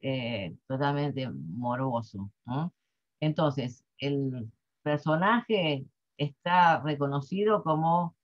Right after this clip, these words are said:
alguien que diri-, que maneja el coche donde se reparte la, la cerveza. ¿No? En alemán es Bierfahrer.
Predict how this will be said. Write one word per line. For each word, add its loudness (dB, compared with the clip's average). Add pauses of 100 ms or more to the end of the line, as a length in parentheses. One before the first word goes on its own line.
(1120)
alguien 4
que 0
diri-, 0
que -2
maneja 2
el 0
coche 4
donde 0
se -2
reparte 0
la, -2 (540)
la 0
cerveza. -2 (680)
¿No? -6
En -4
alemán -2
es 0
Bierfahrer. 0